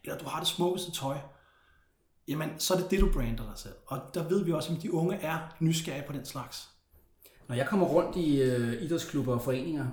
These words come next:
Speaker 2: øh, så er der jo stadigvæk den traditionelle gode opslagstavle. Og en gang imellem, så hænger der også det her opslag, der, der, hvor der står, "Hej, vi har brug for dig, kom og giv et par timer." Øh, er det måden at ramme de unge på?
Speaker 1: Ja,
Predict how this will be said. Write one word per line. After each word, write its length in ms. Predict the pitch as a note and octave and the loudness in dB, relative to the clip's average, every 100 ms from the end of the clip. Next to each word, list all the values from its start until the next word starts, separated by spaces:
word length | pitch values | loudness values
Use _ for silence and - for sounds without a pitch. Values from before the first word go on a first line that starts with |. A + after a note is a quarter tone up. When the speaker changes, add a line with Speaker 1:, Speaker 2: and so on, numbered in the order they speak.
| - | -6
Speaker 2:
øh, 320 | B2 A2 A2 G#2+ G#2 G#2+ - - _ | -6 -6 -6 -8 -12 -16 -20 -20 _
så 140 | - D3+ | -8 -4
er 120 | D#3+ | 0
der 60 | |
jo 60 | D3 | 0
stadigvæk 340 | A#2 C3 D3+ | 0 0 0
den 160 | D3 A#2+ | -2 -4
traditionelle 500 | - A#2+ C3 B2+ C3+ | -4 -4 -4 -4 -6
gode 320 | B2+ A#2+ - | -4 -4 -4
opslagstavle. 600 | B2 A#2+ C#3+ B2+ A2 A#2 - - | -6 -8 -8 -8 -8 -8 -10 -8
Og 140 | C3 A#2+ | -4 0
en 60 | |
gang 140 | B2+ D#3+ | 2 4
imellem, 200 | D3+ C#3 | 4 2
så 100 | D#3 | 2
hænger 200 | D3+ D#3 | 0 2
der 60 | C3+ | 2
også 140 | C3 | 2
det 100 | D3 | 0
her 60 | B2+ | 0
opslag, 320 | C3 - C3+ | 0 -2 -2
der, 180 | C3+ B2+ | -2 -2
der, 360 | - C3 B2 A#2 A2+ - - - - | -4 -4 -2 -4 -8 -14 -20 -20 -6
hvor 100 | B2+ | -4
der 60 | |
står, 380 | B2+ C3+ A#2 A2+ B2 | -2 0 0 -2 2
"Hej, 240 | C3+ D3+ | 2 4
vi 80 | D3+ | 2
har 60 | |
brug 220 | C3 D#3+ E3+ | 2 0 0
for 80 | |
dig, 240 | B2+ A#2+ C3+ | 0 2 2
kom 140 | C#3 D3 | 2 0
og 80 | |
giv 120 | C#3+ C#3+ | 0 -4
et 60 | |
par 80 | C#3+ | -4
timer." 320 | B2+ B2+ C3+ C#3+ - - - _ _ _ | -6 -4 -4 -4 -12 -20 -20 _ _ _
Øh, 320 | B2 A#2 A2 G#2+ A#2 - | -8 -6 -6 -8 -12 -8
er 80 | A#2+ | -2
det 80 | D#3 | 2
måden 300 | D#3 F3 G3 | 6 8 8
at 80 | |
ramme 240 | E3 D3+ F3+ | 6 6 4
de 100 | E3+ | 4
unge 120 | F#3+ | 2
på? 120 | F3+ F3 - - - - - - | 0 -6 -10 -16 -18 -20 -20 -6
Speaker 1:
Ja, 240 | C#3 C#3 | -2 0